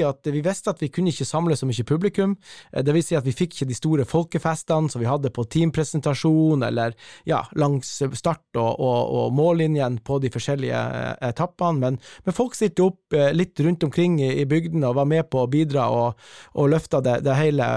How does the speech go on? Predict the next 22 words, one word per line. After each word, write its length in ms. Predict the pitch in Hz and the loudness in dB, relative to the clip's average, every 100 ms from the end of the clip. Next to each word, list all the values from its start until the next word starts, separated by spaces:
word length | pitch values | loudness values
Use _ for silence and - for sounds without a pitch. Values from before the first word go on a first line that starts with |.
| 131 | -2
Men, 240 | 143 160 165 | 0 0 0
eh, 140 | 160 - | 0 -2
jeg 100 | 202 | -2
må 140 | 226 | 0
også 120 | 226 - | -2 -2
si 100 | 220 | 0
at, 240 | 147 135 | 0 0
eh, 80 | 143 | 0
jeg 80 | 139 | 0
må 140 | 180 | 0
gi 80 | 190 | 2
en 160 | 170 151 | 2 0
stor 240 | - 214 - | 0 -2 0
takk 240 | 185 190 - | -2 -4 -8
til, 240 | - 123 127 | -4 -2 0
eh, 140 | 123 123 - - - | -2 -2 -8 -20 -6
alle 260 | 156 160 165 | 0 2 2
våre, 320 | 139 127 123 | 2 0 -2
eh, 420 | - - 131 123 123 - _ _ | -4 -2 0 0 -4 -8 _ _
eh, 480 | - 135 120 123 127 135 | -6 -2 -2 -2 -4 -4
vertskapskommuner 1200 | 156 - - 170 - - 196 185 175 131 117 120 | -4 -4 -4 -4 -6 -4 0 2 2 2 0 -4
som, 360 | 131 139 131 | -4 -2 0